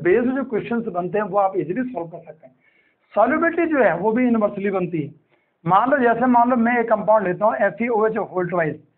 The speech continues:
और दूसरा compound लिया एफ ई ओ एच ओ whole thrice हो गया बेटा, ठीक है। अगर इनमें से अगर मैं आपको बोलूँ कि इनमें से सबसे ज्यादा जो solubility बनती है वो solubility किसके अंदर बनेगी, तो ध्यान देंगे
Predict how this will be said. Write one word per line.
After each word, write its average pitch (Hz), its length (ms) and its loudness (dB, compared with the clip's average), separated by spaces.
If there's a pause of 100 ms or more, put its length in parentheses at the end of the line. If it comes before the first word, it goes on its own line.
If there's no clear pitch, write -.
(240)
और 165 100 0
दूसरा 202 300 0
compound 214 400 0
लिया 202 160 0 (140)
एफ 196 160 -4
ई 233 60 -2
ओ 220 160 -2
एच 196 140 -4
ओ 214 100 -4
whole 196 280 -2
thrice 160 380 0
हो 151 60 -6
गया 151 120 -4
बेटा, 139 220 -8 (520)
ठीक 202 120 -2
है। 233 120 2 (540)
अगर 254 320 4
इनमें 233 300 4
से 285 140 4
अगर 262 200 4
मैं 226 160 0
आपको 214 320 0
बोलूँ 185 300 -2
कि 254 140 -4
इनमें 202 260 -2
से 220 180 -2
सबसे 214 400 -4
ज्यादा 180 300 4 (580)
जो 196 120 -2
solubility 233 580 0
बनती 233 320 0
है 180 60 2
वो 202 160 -2
solubility 202 540 -2
किसके 220 260 -4
अंदर 190 200 -2
बनेगी, 160 300 -2
तो - 540 -18
ध्यान 180 240 0
देंगे 254 260 2